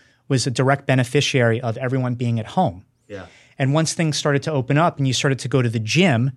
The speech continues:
Speaker 1: well, that story started to change. And as a fundamental investor, you have to change your thesis on a stock if the fundamentals start to change. But we know people just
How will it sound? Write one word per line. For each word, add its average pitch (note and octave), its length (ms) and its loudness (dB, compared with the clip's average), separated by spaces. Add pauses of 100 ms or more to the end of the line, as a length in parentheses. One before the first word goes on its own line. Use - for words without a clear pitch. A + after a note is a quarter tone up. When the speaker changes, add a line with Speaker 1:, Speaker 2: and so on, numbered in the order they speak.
(460)
Speaker 1:
well, F3 340 2
that D#3+ 200 0
story E3 320 0
started D3 360 0
to - 80 -16
change. B2+ 640 -4 (460)
And D3 260 4
as D3+ 160 0
a D3 40 -2
fundamental D3+ 600 2
investor, D3 680 2 (480)
you D3+ 180 -2
have D3+ 240 0
to D#3+ 80 0
change D3 360 0
your C#3 160 2
thesis C3 380 -4
on C3 100 2
a - 40 0
stock F#3 420 2
if - 140 -8
the C3+ 60 -6
fundamentals C3 520 0
start A#2+ 220 -2
to A#2+ 60 -10
change. B2+ 460 -4 (360)
But D#3+ 120 -2
we E3+ 120 2
know F3+ 180 2
people D3 320 -2
just - 300 -6